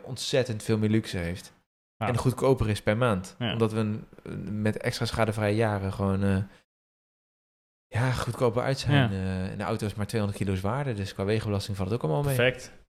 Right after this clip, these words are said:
Speaker 2: Leuk. Nou, ja, dat, dat, dat is gaaf.
Speaker 1: Ja.
Speaker 2: Ik zit daar met mijn vriendin gelukkig ook wel, eh, nou,
Speaker 1: Ja, je hebt, je hebt eigenlijk dezelfde beslissing genomen.
Speaker 2: Exact, ja.
Speaker 1: Want ik had ook bijvoorbeeld een, eh, een slag groter kunnen kopen.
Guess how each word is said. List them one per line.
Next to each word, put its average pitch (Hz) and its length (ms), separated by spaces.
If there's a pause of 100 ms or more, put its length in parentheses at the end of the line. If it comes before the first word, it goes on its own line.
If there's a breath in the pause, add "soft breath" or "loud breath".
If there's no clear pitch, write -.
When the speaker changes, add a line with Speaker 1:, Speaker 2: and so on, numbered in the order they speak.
(460)
Speaker 2:
Leuk. 98 320
Nou, 139 300
ja, 143 100
dat, 139 140
dat, 120 240
dat 139 140
is - 60
gaaf. 110 340 (420)
Speaker 1:
Ja. 107 100
Speaker 2:
Ik 95 140
zit 131 180
daar 123 100
met 117 120
mijn 113 120
vriendin 110 400
gelukkig 104 320
ook 101 120
wel, 107 320
eh, 104 60
nou, 104 600
Speaker 1:
Ja, - 0
je 95 100
hebt, 80 140
je 92 60
hebt 90 200
eigenlijk 78 300
dezelfde 95 320
beslissing 123 380
genomen. 95 240
Speaker 2:
Exact, 95 400
ja. 110 180
Speaker 1:
Want 113 180
ik - 120
had 123 160
ook 127 180
bijvoorbeeld 107 440
een, 107 140
eh, 104 160 (760)
een - 120
slag 113 220
groter 120 300
kunnen 104 200
kopen. 98 420